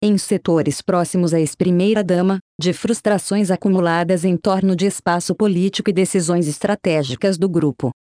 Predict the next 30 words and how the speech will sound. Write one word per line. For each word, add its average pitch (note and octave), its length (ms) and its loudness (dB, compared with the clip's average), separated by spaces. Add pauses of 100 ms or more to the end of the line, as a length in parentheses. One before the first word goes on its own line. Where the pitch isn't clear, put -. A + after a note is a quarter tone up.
(280)
Embora F#3 420 2
aliados F3+ 540 0
evitem F#3 360 0
tratar F3 460 0
o F3+ 60 0
tema F3 320 0
como F3 260 0
superado, G3+ 600 0 (200)
avaliam F3+ 420 2
que G#3 100 0
a F#3 60 0
trégua E3+ 380 0
atual F3 320 0
atende G3 360 0
a F3+ 40 2
interesses E3+ 600 0
eleitorais E3 580 0
imediatos. D#3+ 800 0 (380)
No F#3+ 120 4
Congresso, F3 640 -2 (200)
integrantes F#3+ 720 2
da E3 140 0
base F3 320 0
bolsonarista F#3+ 880 0
descrevem F#3+ 600 0
o F#3 40 2
entendimento F3+ 600 0
como F#3+ 220 0
armistício F#3 600 0
pragmático, F#3+ 800 0